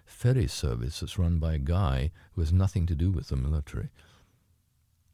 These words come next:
He's too old to enlist, but still wants to make some kind of contribution. I talked to him for the first time this afternoon, and he sure is a character. He uses his own flying boat, which looks pretty beat up,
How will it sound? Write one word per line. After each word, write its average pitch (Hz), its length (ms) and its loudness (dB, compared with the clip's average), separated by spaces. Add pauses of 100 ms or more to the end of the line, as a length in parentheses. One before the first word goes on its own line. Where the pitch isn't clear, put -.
(400)
He's 90 140 0
too 104 260 4
old 87 260 4
to 78 120 -2
enlist, 76 500 0
but - 120 -14
still - 180 -2
wants 87 320 -2
to - 80 -2
make 85 200 0
some 80 200 0
kind 85 220 2
of 73 80 -6
contribution. 85 880 -4 (1400)
I 92 100 -2
talked 104 280 0
to 73 120 -2
him 67 280 -4
for - 60 -8
the 76 100 -8
first - 300 -4
time 80 240 0
this 78 160 -4
afternoon, 87 560 2 (520)
and 98 120 6
he 78 80 4
sure 104 320 0
is 82 120 0
a 78 80 -4
character. 90 600 -4 (500)
He 107 100 4
uses 95 300 6
his 90 160 2
own 85 220 6
flying 101 440 6
boat, 69 300 2 (380)
which - 200 -2
looks 107 200 2
pretty 113 260 0
beat 85 300 0
up, 95 280 0